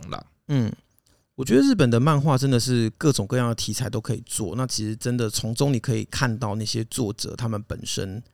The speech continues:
Speaker 2: 投注的那些爱在哪里。
Speaker 1: <laughs>
Speaker 2: 那你觉得《冲浪小子》这一部，他在描绘这些动作上面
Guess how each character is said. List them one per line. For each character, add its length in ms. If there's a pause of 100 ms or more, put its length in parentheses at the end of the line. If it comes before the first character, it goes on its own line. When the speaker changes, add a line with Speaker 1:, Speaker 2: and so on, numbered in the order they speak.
(580)
Speaker 2:
投 280
注 180
的 80
那 100
些 120
爱 240
在 160
哪 320
里。 120 (260)
Speaker 1:
<laughs> 300
Speaker 2:
那 100
你 100
觉 120
得 80
《冲 200
浪 100
小 220
子》 40
这 140
一 60
部， 360 (440)
他 240
在 400
描 360
绘 240
这 120
些 80
动 200
作 160
上 240
面 380